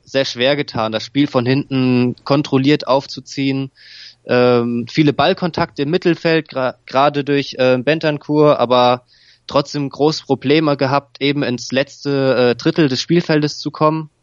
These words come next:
In der zwölften Minute dann der erste Abschluss durch die Ägypter, durch Trezeguet, aber auch das nicht wirklich gefährlich. Ähm, die Außenverteidiger auf beiden Seiten, ähm, kaum nachgerückt, wenig Offensivaktion. Gerade bei den Ägyptern war das schon bekannt, dass, ähm,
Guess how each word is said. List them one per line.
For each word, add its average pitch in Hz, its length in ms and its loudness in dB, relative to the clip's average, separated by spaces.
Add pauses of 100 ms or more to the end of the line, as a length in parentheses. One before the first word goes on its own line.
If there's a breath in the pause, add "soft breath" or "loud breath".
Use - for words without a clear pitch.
(560)
In 123 100 0
der 123 100 2
zwölften 143 340 0
Minute 139 260 0
dann 127 120 0
der 123 100 2
erste 135 300 -2
Abschluss 131 340 -6
durch 127 160 -4
die 127 80 -4
Ägypter, 139 380 0
durch 135 180 -8
Trezeguet, 139 560 0
aber 120 160 2
auch 117 80 -2
das 139 240 -2
nicht 143 220 -6
wirklich 131 320 -4
gefährlich. 147 640 -2 (760 loud breath)
Ähm, 123 380 0
die 127 140 -2
Außenverteidiger 151 840 0
auf - 140 -8
beiden 156 340 -2
Seiten, 151 580 -4
ähm, 127 280 -2
kaum 156 260 0
nachgerückt, 156 640 -4
wenig 143 300 0
Offensivaktion. 139 800 -2
Gerade 131 280 0
bei 131 120 2
den 123 100 -2
Ägyptern 139 480 -2
war 127 100 0
das 127 140 -2
schon 131 180 -6
bekannt, 147 440 -4
dass, - 280 -8
ähm, 120 460 -6